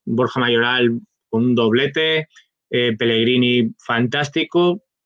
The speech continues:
yo dije "tres uno, ¿qué puede pasar?". Pues la Spezia empató a tres y, y en el tiempo de descuento, en el minuto noventa y dos creo,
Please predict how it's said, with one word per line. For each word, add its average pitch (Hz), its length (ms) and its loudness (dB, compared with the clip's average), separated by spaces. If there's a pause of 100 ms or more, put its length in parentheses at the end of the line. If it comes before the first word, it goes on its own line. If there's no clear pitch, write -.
(100)
yo 139 540 2
dije 117 500 -6
"tres 139 240 -2
uno, 185 360 0 (720)
¿qué 120 240 -2
puede 120 240 0
pasar?". 113 320 -4
Pues - 240 -10 (200)
la - 60 -20
Spezia 117 520 -4 (500)
empató 127 440 2
a 143 180 2
tres 196 440 0 (200)
y, 120 840 0
y 123 140 -2
en 117 80 -2
el 113 180 -2
tiempo 139 280 -2
de 135 80 0
descuento, 165 360 -2
en 127 60 -2
el 117 80 0
minuto 123 580 0
noventa 123 300 -2
y 120 40 0
dos 135 140 -2
creo, 170 380 -2